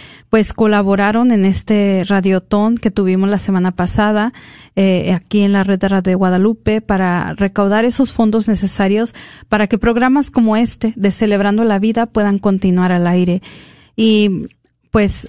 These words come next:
gracias desde el fondo de nuestro corazón, porque sé que ahorita estos son los momentos, son momentos un poco muy, muy difíciles y, pues, eh, no muchas personas, ¿verdad?,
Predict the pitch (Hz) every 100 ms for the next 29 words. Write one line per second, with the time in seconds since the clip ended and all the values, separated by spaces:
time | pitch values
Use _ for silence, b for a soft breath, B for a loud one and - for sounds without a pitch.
0 | - 220 202 208 214 - 220 226 208 -
1 | 196 190 202 208 214 208 196 - 190 190
2 | 220 214 226 - 208 - 220 220 277 B
3 | B B 233 220 220 247 - 240 - 220
4 | 233 - - 220 196 208 196 202 208 202
5 | 220 214 - - 226 233 226 220 220 233
6 | - 202 214 214 220 208 233 220 220 214
7 | 220 220 190 - B B B _ _ _
8 | _ _ - - B B 220 254 240 -
9 | 220 196 214 220 269 - - 214 202 220
10 | 202 196 190 - - B B B - 208
11 | 196 185 175 - _ _ _ _ - -
12 | 220 220 226 226 233 247 226 - 202 -
13 | 214 220 214 208 185 190